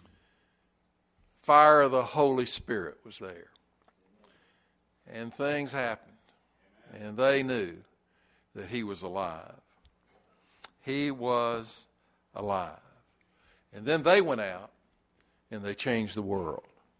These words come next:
Just a handful of people. Just a handful. Not as many people are sitting in that section right over there. Just a handful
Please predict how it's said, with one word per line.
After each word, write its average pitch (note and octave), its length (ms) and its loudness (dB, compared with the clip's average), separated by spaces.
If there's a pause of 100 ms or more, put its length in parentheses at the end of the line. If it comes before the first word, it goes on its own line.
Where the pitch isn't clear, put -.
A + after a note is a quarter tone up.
(340)
Just B3 240 -2
a C#3+ 60 0
handful G3 680 0
of D#3 100 -8
people. A2 360 -14 (1400)
Just - 280 0
a B2 80 4
handful. G#3 520 -2 (640)
Not A3 220 6
as E3 100 2
many G3+ 220 0
people F3 320 -4
are C3 80 6
sitting D#3+ 320 4
in C#3 260 0
that D3 220 2
section C3 400 -2
right B2 200 0
over A2 180 -4
there. - 80 -20 (100)
Just C#4+ 240 0
a E3+ 80 2
handful G3 1120 0